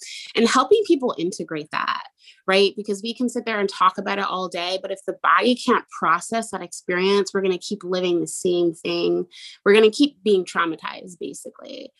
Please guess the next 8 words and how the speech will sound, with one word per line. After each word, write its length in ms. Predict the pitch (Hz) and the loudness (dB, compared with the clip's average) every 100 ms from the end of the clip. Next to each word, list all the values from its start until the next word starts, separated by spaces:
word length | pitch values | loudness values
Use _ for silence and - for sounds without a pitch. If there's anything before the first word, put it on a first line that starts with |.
| - _ | -20 _
So 160 | - | -6
to 120 | 220 240 | -4 -4
be 140 | 254 | -4
trauma-informed 920 | 240 202 202 226 196 196 196 190 185 | -4 -2 0 0 -2 -6 -6 -4 -4
shaman 840 | - - 190 220 220 180 175 170 180 _ _ _ | -8 0 4 4 2 -4 -10 -12 -16 _ _ _
is 140 | 214 208 | -2 -2
to 180 | - | 0
acknowledge, 720 | 208 202 185 202 208 202 - | 0 4 4 2 0 -4 -8